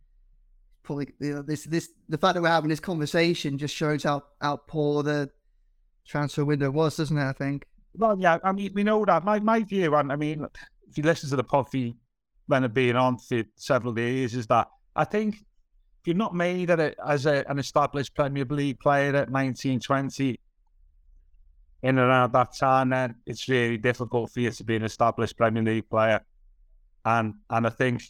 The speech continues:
Speaker 2: I don't, how old Sims now? Is he, what, twenty-two, is he?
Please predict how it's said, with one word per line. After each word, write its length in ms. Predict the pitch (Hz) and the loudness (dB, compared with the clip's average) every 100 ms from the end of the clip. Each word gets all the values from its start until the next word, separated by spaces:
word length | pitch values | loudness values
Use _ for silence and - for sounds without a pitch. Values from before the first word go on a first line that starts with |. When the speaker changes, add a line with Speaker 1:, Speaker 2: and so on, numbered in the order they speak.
| _ _ _ _ _ _ | _ _ _ _ _ _
Speaker 2:
I 80 | - | -2
don't, 180 | 123 170 | 2 4
how 140 | 160 | 4
old 220 | 175 175 - | 2 -4 -4
Sims 400 | 170 151 143 139 | 0 0 0 2
now? 160 | 120 | 2
Is 80 | 107 | 0
he, 60 | 127 | 0
what, 200 | 139 - | -2 -2
twenty-two, 520 | 156 147 131 160 165 | -2 -2 -2 0 2
is 100 | 151 | 2
he? 160 | 151 | -2